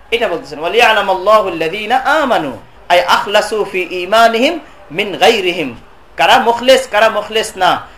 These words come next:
তাদের থেকে যেন মুখলিসিনদেরকে আল্লাহ তাআলা স্পষ্টভাবে জেনে ফেলেন। এটা হলো তিন নম্বর ওয়াজাহ, "তিলকাল আইয়াম নুদাবিলুহা বাইনান নাস", মানে এই দিনগুলোকে আমি ঘুরাতে থাকি। একটা তো হলো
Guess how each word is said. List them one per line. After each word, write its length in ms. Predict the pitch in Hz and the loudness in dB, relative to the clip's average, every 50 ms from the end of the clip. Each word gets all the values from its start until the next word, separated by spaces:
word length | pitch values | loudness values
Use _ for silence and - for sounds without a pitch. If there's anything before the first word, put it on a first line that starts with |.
| - - - | -20 -6 -4
তাদের 200 | 147 180 220 214 - | -2 -2 -2 -4 -4
থেকে 200 | - 226 220 240 | -6 -2 -2 0
যেন 180 | - 226 254 254 | 0 0 -2 -2
মুখলিসিনদেরকে 800 | 196 190 185 180 185 185 180 - 262 269 262 220 220 214 220 | -4 -4 -6 -4 -8 -8 -6 -6 -6 -6 0 0 0 0 0
আল্লাহ 200 | 202 190 196 190 | -2 0 0 0
তাআলা 180 | 180 185 185 190 | 0 0 -2 -4
স্পষ্টভাবে 560 | 185 - - 254 254 - 254 208 180 165 170 | -4 -4 -4 -4 -4 -2 -2 -2 -2 -2 -2
জেনে 220 | 160 180 202 233 220 | -4 -2 -4 -4 -4
ফেলেন। 240 | - - - 113 110 - - - - - - - - - - - - - | -4 -6 -8 -8 -12 -16 -20 -20 -20 -20 -20 -20 -20 -20 -20 -20 -16 -10
এটা 160 | - 170 208 202 | -8 -2 0 2
হলো 260 | 214 240 285 294 294 - - - - - | 4 4 4 2 2 -4 -12 -20 -14 -6
তিন 200 | - 294 320 302 | -4 -2 0 0
নম্বর 200 | 269 220 180 160 143 - - - | 0 2 0 -2 -2 -6 -2 0
ওয়াজাহ, 260 | 185 180 180 185 151 - - - - - - - | 0 2 2 0 -2 -2 -8 -16 -20 -20 -8 -6
"তিলকাল 320 | 220 233 226 - 233 220 | -6 -6 0 0 0 2
আইয়াম 400 | - 202 208 196 214 247 254 254 | 2 -2 -2 2 2 2 2 2
নুদাবিলুহা 600 | 214 196 180 180 220 226 226 226 226 226 233 240 | -2 -4 2 4 4 4 4 4 4 4 4 4
বাইনান 320 | 240 240 233 233 240 240 | 2 2 0 0 0 0
নাস", 280 | 233 254 285 311 302 - - - - - - - - - | 0 2 0 0 0 -4 -14 -20 -20 -20 -20 -20 -2 -2
মানে 180 | 175 190 220 - - | 0 0 0 -2 2
এই 220 | - 226 233 226 | 2 2 2 0
দিনগুলোকে 500 | 196 160 196 233 247 233 226 226 226 233 | -4 -6 -6 -4 -4 -4 -4 -4 -2 -2
আমি 140 | 240 240 233 | 0 0 -2
ঘুরাতে 340 | 175 147 175 202 226 233 247 | -4 0 0 0 0 0 0
থাকি। 300 | 240 233 233 - 285 233 | 0 0 -2 0 0 0
একটা 220 | 196 - - 233 | 0 0 -2 -6
তো 120 | 233 - 226 | -4 0 2
হলো 320 | 233 240 247 254 247 - | 4 4 4 4 2 0